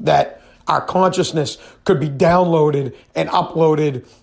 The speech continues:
into the cloud, and then from the cloud into people's, into robots. But like, like most things, only the super rich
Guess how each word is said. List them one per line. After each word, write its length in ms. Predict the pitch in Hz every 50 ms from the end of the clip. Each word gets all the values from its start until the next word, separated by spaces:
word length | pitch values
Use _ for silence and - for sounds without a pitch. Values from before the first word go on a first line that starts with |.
| _ _ _ _
into 220 | - 208 196 160 202
the 100 | 185 185
cloud, 460 | 180 - 185 170 170 160 160 156 156
and 100 | 160 156
then 120 | 160 156
from 180 | 143 - 185 160
the 60 | 147
cloud 600 | - - 180 185 190 185 180 175 165 156 147 - - _ _ _ _ _ _ _ _ _ _ _ _ _
into 240 | - 220 190 151 175
people's, 460 | - 185 180 - - 170 147 123 - - _ -
into 440 | 175 - - 196 196 165 - -
robots. 640 | 156 160 165 151 139 120 104 104 - - - - - - _ - _ _ _ _ _
But 360 | 214 202 - - - - - _ _ _ _ _ _ _ _ _ _ _ _ _ _ - -
like, 260 | - 180 196 208 208 - - 180 180 - -
like 260 | 190 202 - - -
most 320 | 196 202 202 190 190 -
things, 480 | - 160 147 147 151 151 143 - - - _ _ _ _ _ _ _ _ _ _ _ _
only 680 | 202 214 202 202 202 208 202 196 190 190 180 175 - _ _ _
the 160 | 160 175 170 147
super 500 | - - - 233 233 233 226 220 196 180
rich 560 | 175 214 208 180 - - - - - -